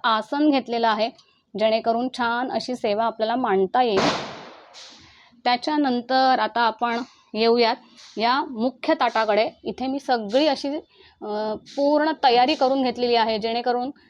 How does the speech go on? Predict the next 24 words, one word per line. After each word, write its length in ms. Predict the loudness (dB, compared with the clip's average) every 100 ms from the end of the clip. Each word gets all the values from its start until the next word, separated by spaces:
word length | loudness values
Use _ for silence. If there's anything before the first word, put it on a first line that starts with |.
| _
सेवा 500 | 0 2 4 2 4
करताना 420 | 2 2 0 0
ना 180 | 0 -4
मला 300 | -4 -4 0
काही 220 | 0 0
विसरायला 560 | -2 -4 0 2 4
होणार 360 | 2 2 0 -2
नाही. 240 | -2 -4 -6 _ _ _ -20 -2
तर 120 | 2
आता 440 | 2 4 4 4 2
याच्यामध्ये 500 | 0 0 0 0 0
सर्वात 600 | 2 2 4 4 2 0
महत्त्वाचं 760 | -4 0 0 2 0 0 0 -2 -4 _ _ 2
ते 120 | 4
म्हणजे 320 | 4 4 2
ही 140 | 2
मी 120 | 2 2
नाणी 420 | 2 2 2 2
घेतलेली 360 | 0 0 -2
आहेत, 240 | 0 0 -2 -6 _ -20 -12
दहा 240 | 0 4 4
रुपयाची, 500 | 4 2 -2 -2 -4
पाच 240 | 0 0 0
रुपयाची, 560 | -4 -2 -2 -4 -4